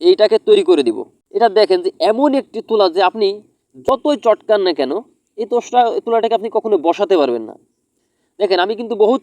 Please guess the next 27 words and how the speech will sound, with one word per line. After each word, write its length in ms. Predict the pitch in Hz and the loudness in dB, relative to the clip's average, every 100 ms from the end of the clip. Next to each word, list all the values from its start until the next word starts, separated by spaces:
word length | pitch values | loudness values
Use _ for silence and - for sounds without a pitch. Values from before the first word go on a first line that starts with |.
| - | -6
চেষ্টা 200 | 233 240 220 | -4 0 4
করেও 200 | 196 220 349 _ _ - | 4 4 0 _ _ -2
ব্যর্থ, 280 | 165 151 - 104 _ _ _ _ _ _ _ _ | -2 -2 -6 -10 _ _ _ _ _ _ _ _
হলো 180 | 214 240 180 | 0 2 2
না, 60 | 117 _ _ _ _ | -2 _ _ _ _
এটা 140 | - 208 170 | 0 0 2
বসবে 300 | 185 185 160 139 | 2 2 0 -4
না। 60 | - _ _ _ - | -4 _ _ _ -10
ঠিক 120 | 190 208 | -6 -6
আছে, 120 | 113 _ _ _ _ 147 | -8 _ _ _ _ -6
আপনারা 220 | 190 208 196 | -2 -2 0
যদি 120 | 208 185 | 2 4
এটাকে 240 | 202 202 208 208 - 165 | 2 2 0 -2 -4 0
দিয়ে 160 | 160 180 _ _ _ 117 | 0 -2 _ _ _ -4
বালিশ 240 | 123 - - 226 | 0 0 2 2
তৈরি 180 | 226 - | 2 2
করেন, 200 | 196 107 - _ _ _ - | 0 0 -12 _ _ _ -10
তাহলে 200 | 143 175 - | -4 -2 -2
কিন্তু 180 | 359 - - - | -6 -8 -10 -6
অনেক 240 | 185 175 120 | -2 -2 0
ভালো 140 | 139 151 | 0 0
হবে, 160 | 113 - _ _ _ _ _ - | -2 -6 _ _ _ _ _ -8
কখনোই 380 | 170 - 220 208 156 | -4 2 4 4 4
বসবে 240 | 139 123 110 | 0 -2 -8
না। 40 | - _ _ _ _ | -10 _ _ _ _
এবং 220 | 190 202 185 214 _ _ _ - | 0 2 2 -2 _ _ _ -6
মানে 160 | 160 | -2